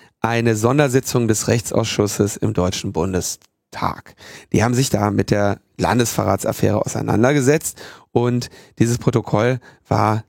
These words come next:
nicht öffentlich. Da gab's also, ging es unter anderem insbesondere um den Zank zwischen Justizminister Maas und, äh, Generalbundesanwalt Harald Range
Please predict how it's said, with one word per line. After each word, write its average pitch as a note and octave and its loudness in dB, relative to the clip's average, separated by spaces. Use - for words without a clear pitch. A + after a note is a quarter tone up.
nicht B2 0
öffentlich. - -6
Da A2+ 0
gab's C#3 0
also, A#2+ 2
ging A#2+ -4
es - -4
unter D#3+ 2
anderem C3 2
insbesondere A#2+ 2
um A#2 2
den G#2 0
Zank B2 -2
zwischen A2 0
Justizminister G#2 -2
Maas A#2 0
und, - -6
äh, A2 2
Generalbundesanwalt G#2 0
Harald G#2 -2
Range D3+ 2